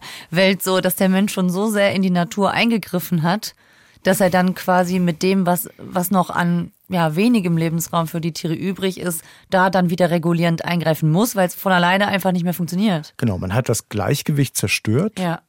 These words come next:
Speaker 2: eben mit Erschaffung des Nationalparks interessanterweise,
Speaker 1: Mhm.
Speaker 2: und versucht dann das Gleichgewicht herzustellen und dann kommt es eben auch wieder an seine Grenzen.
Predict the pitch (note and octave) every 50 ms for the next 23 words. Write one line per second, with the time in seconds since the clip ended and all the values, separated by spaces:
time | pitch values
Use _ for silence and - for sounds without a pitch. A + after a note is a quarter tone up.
0 | _ - B2+ B2+ A2+ A#2+ A#2 A3+ - _ _ _ _ - G#2+ G#2 G2 C3 B2 -
1 | B2+ A#2+ A#2 - C3 B2+ - - A#2 G#2+ A2 G#2 - A#2+ A2 - - G#2+ F#2+ G2+
2 | C#3 E3 - - G2 G2+ - - G#2 G2 - - G2+ - G#2 G2+ - - F#2+ F#2+
3 | G2 F#2 F#2+ G2+ A2+ C3+ - - E3+ C3+ - C#3 D#3+ D#3 E3 D#3 - - - _
4 | - C3+ A#2+ - - A#2+ G#2 B2 C3 - - - A#2+ A#2+ D#3 E3 D#3+ C#3 - -
5 | B2+ B2 C3+ - - A#2+ B2 A#2 - - - A#2+ A#2+ C#3+ - - C#3 - - B2
6 | A#2 B2 B2 B2 B2 G#2+ - A2+ A2+ - - A2+ G#2 G#2+ G#2+ - A2+ G#2+ G#2 G#2
7 | - - - - - G2+ G2 F#2+ F#2 F#2+ F#2+ F#2 G2 - - - G2 G#2+ G#2+ -
8 | - A2+ A#2